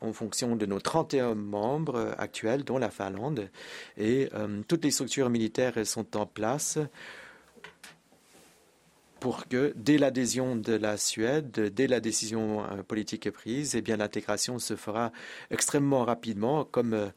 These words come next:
la Suède est déjà, euh, prête, euh, et comme nous avons déjà pu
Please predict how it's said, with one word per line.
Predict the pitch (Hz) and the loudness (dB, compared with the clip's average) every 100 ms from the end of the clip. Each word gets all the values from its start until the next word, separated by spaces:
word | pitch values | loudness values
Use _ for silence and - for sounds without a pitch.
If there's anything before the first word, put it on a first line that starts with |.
| - - - | -14 -12 -4
la | 104 | -2
Suède | - 117 123 107 | 0 0 0 0
est | |
déjà, | 95 98 113 113 101 | -2 0 0 -2 -4
euh, | 95 95 95 - - | -6 -8 -12 -12 -8
prête, | - 143 151 104 | 0 0 0 -6
euh, | 101 95 - - | -8 -10 -16 -6
et | 113 | -4
comme | - 120 110 | 2 2 2
nous | 101 | 0
avons | 104 104 | -2 -2
déjà | 101 110 107 104 | -2 0 0 -2
pu | 123 120 | -4 -4